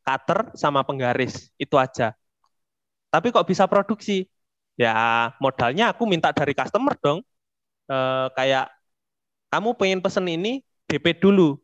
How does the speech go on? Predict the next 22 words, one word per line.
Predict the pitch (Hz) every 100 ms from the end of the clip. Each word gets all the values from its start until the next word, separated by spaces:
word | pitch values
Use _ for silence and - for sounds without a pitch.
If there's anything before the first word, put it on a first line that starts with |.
| -
deposit | 127 165 170 156 - _ -
lima | 143 139
puluh | 147 147
persen. | 151 - 123 113 _ _ _ _ -
Nah, | 113 110 -
deposit | - 123 - -
di | 127
lima | 123 120
puluh | 131 123
persen, | 120 - 156 220 - _ _
itu | 139 -
tak | 180 -
belikan | 143 143 139
bahan | 120 123 127
baku | 127 147
semua. | 147 185 170 147 151 _ _ _ _
Akhirnya | 131 - 123 160 208 _ _ 127
dari | 123
situ | 127 - 214
tak | 143 117
kerjakan, | - - 110 135 165 240 _ _ _ _ -
selesai, | 139 123 - 151